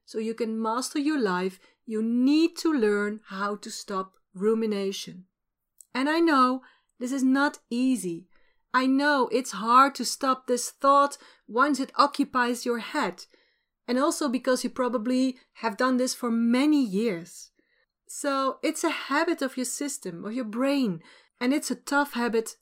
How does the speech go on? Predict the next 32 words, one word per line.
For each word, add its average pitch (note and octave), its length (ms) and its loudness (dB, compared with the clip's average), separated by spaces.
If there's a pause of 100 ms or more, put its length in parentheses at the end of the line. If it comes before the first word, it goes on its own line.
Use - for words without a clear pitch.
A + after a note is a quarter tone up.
to A#3+ 100 -8
change. - 640 -8 (520)
But - 360 -2 (420)
I B3 140 4
know C#4 580 2
it B3 140 4
is B3 160 -4
possible. F#3 640 -8 (680)
It A#3+ 160 -4
takes D4 220 -2
the A3+ 100 -4
right F#3+ 300 -2 (100)
exercises, D4 960 -2 (400)
and A#3 100 2
it B3+ 140 -2
takes A#3 320 2
perseverance A#3 880 -4
to - 240 -10
implement D4+ 580 2
them D4+ 280 0
in C4 160 0
your C4+ 200 0
life C4+ 460 -2 (480)
and A#3 120 0
to B3 100 -4
repeat G3+ 640 0
those D#4 260 2
techniques C4+ 640 -2 (100)
over A#3+ 420 -2
and F#3+ 180 -2
over G#3+ 380 -2
again. A3 400 -2